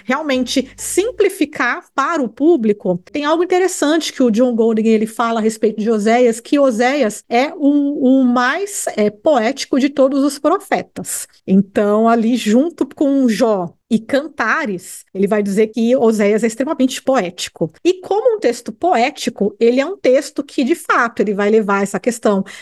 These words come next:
da imaginação, ele vai usar muitas metáforas, muitas figuras de linguagem,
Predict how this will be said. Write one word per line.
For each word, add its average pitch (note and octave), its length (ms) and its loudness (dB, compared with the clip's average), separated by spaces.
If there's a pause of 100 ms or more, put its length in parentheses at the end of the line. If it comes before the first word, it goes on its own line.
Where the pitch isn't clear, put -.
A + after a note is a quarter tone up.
da G#3+ 160 0
imaginação, G#3 920 0 (220)
ele A3 160 2
vai G#3+ 160 -2
usar G#3+ 280 0
muitas G3+ 360 -4
metáforas, G3 760 0
muitas G3 520 2
figuras F#3+ 500 2
de G3 80 0
linguagem, G#3 800 2